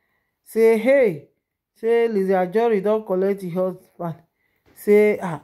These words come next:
na no Lizzie Anjorin. The husband when he dey marry, na my husband. He don collect am. Since how many months, the husband no come house? He dey abandon them with newborn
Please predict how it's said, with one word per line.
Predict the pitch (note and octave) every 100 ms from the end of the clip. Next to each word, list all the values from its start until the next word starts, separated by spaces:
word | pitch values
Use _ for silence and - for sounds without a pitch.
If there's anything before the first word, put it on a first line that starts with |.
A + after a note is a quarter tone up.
| -
na | F#3+ G3
no | A3+
Lizzie | B3+ G#3+ F3 F3+
Anjorin. | F3+ E3+ G3+ A3 F#3+ G3+ A3 - _ _ _
The | F#3
husband | G#3+ B3+ G#3+ G3+
when | G#3+
he | G#3+
dey | F3+ F3+
marry, | F3+ F#3 G3 F#3 D#3+ D#3+ _
na | F3+
my | F3 E3+
husband. | F3+ F#3+ F3+ E3 E3+ D#3+ - _ _ _ -
He | G#3
don | G3+ G3+ G3
collect | F#3+ F#3 F#3+ F#3+
am. | F3 E3 - _ _ _
Since | - F#3+ F#3
how | A3
many | A#3 A#3 A3+
months, | A3 G#3 F#3+ E3+ - _ _ _
the | G3
husband | F#3 G3 F#3+ F3
no | F#3 F#3
come | - F#3
house? | F#3 F3 E3 _ _ _ _ -
He |
dey | F3+ F#3+
abandon | F3+ G3+ A3 A#3 A#3+
them | G3+ G3
with | F3+ E3 F#3+
newborn | G3+ A3+ G#3 E3 D#3 G3 G3